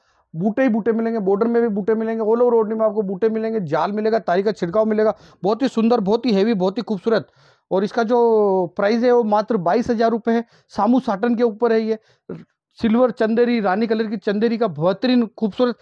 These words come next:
शानदार वाला काम है, बेहतरीन वाला काम है। प्राइस है मात्र बाईस हज़ार रुपये।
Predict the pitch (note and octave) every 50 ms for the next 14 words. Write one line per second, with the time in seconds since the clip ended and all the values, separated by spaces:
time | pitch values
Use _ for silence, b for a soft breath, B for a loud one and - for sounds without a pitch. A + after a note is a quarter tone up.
0 | b b b b - - A3+ A3 A#3 A#3+ A#3+ B3 A#3 A#3 A3 G#3 F3 G3 F3 F3
1 | F#3+ F#3+ F3+ D3 D#3+ F3+ F3+ - B3+ B3+ B3 A3+ F#3+ E3+ D3+ - D#3 C#3 C3 C3
2 | B2+ b b b b b b G3+ G#3 A3+ B3 A3+ B3+ A#3+ A#3 A#3 B3 A#3+ - C#4+
3 | D4+ C#4+ - b b b b b E3 E3 F#3+ A#3 A#3 - G3+ F3 F3 D#3+ D3 C#3+
4 | A#2 B2 A2